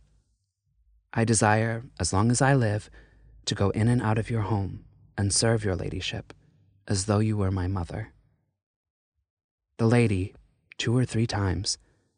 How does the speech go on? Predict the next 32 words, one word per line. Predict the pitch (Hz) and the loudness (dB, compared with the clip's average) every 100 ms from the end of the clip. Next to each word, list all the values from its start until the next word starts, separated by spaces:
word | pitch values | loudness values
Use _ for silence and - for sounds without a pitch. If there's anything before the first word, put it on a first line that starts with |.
| _ | _
declared | - - 101 92 | -8 -2 0 0
that | 92 85 | -2 -6
she | - | -6
could | 98 87 | -4 -4
never | 92 92 | -4 -4
let | 87 87 | -4 -6
that | - 87 | -10 -10
be | 98 | -6
so. | 87 87 87 90 _ _ _ _ _ _ _ _ _ _ _ _ _ _ _ _ _ _ _ _ _ _ _ _ _ _ _ - | -4 -4 -6 -8 _ _ _ _ _ _ _ _ _ _ _ _ _ _ _ _ _ _ _ _ _ _ _ _ _ _ _ 0
Cheng | - 160 170 | 6 8 8
Si, | - 101 98 - - _ _ _ _ | 2 0 -2 -6 -20 _ _ _ _
in | 113 101 | -4 0
company | 113 107 101 | 0 2 2
with | 95 90 | 2 0
Yi | 95 120 | 0 0
Si, | 147 - 87 92 - _ _ _ _ | 2 0 -4 -8 -16 _ _ _ _
waited | 107 127 139 135 | 0 4 4 4
on | 127 | 2
her | 123 | 4
mother | 131 131 101 | 6 4 2
for | - | -2
the | 92 | -6
day, | 90 87 85 - - _ _ _ _ _ _ _ - | -6 -6 -6 -10 -20 _ _ _ _ _ _ _ 0
and | 107 | 6
then | 117 123 | 8 6
she | - 123 | 6 4
invited | 120 113 117 98 | 4 2 2 -2
her | - | -4
into | 90 98 - | -6 -6 -4
her | 98 | -2
own | 101 120 117 | 2 2 2
room, | 87 98 | 0 -4